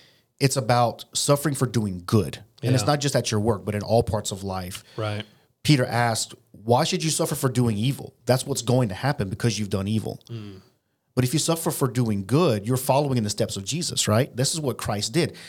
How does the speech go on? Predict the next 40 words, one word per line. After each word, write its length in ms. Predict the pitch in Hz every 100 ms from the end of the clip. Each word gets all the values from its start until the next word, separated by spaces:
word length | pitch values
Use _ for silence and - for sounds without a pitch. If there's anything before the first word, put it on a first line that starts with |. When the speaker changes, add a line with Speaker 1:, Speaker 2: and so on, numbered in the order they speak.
| -
Speaker 1:
And 100 | 139
then 60 | 175
he 40 |
begins 280 | 151 156 143
to 80 | 131
explain 1000 | - - - 139 170 175 123 113 107 107 - - - _
how 280 | - 135 156
Jesus 380 | 139 147 127 117
suffered 440 | - 131 127 107 104
well 500 | 104 117 104 87 - _ _ _ _ _ -
to 100 | 165
the 100 | 135
point 260 | - 151 127
of 240 | 101 107
dying 540 | 117 123 147 113 101 - -
on 120 | 113
the 80 | 104
cross 680 | - 151 107 120 - - - - - -
to 100 | 120
pay 280 | - 135 143
the 100 | 135
penalty 500 | - 120 117 107 101
of 200 | 104 98
the 80 | 104
sins 300 | - 101 92
of, 160 | -
of 80 | -
sinners 240 | - 104 98
like 140 | 98
us. 200 | - -
Speaker 2:
Yeah, 120 | 151
I 40 | 131
wanna 180 | 147 135
read 220 | 123 113
that 240 | 104 -
Speaker 1:
Yeah, 80 | 113
Speaker 2:
text, 180 | 117 -
Speaker 1:
go 60 | 107
ahead. 120 | 113
Speaker 2:
actually. 220 | 107